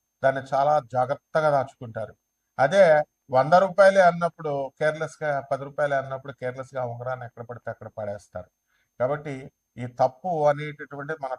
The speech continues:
దృష్టిలో ఉంటుంది. So, కాబట్టి నాసా లైవ్ రిపోర్ట్స్ని బట్టి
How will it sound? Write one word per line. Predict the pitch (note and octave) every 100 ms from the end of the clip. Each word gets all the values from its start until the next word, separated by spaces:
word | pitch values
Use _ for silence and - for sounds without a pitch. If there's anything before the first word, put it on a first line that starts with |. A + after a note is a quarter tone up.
| -
దృష్టిలో | A#2+ - D#3+ D#3+
ఉంటుంది. | A#2+ G2+ G2 F#2 _ _ _ _ _
So, | D3 D3
కాబట్టి | C#3+ D3 E3+ F3 D#3
నాసా | C#3 D3 D3 E3
లైవ్ | D3 D#3 D#3+
రిపోర్ట్స్ని | D#3 E3 D3+ - D3+
బట్టి | D#3 -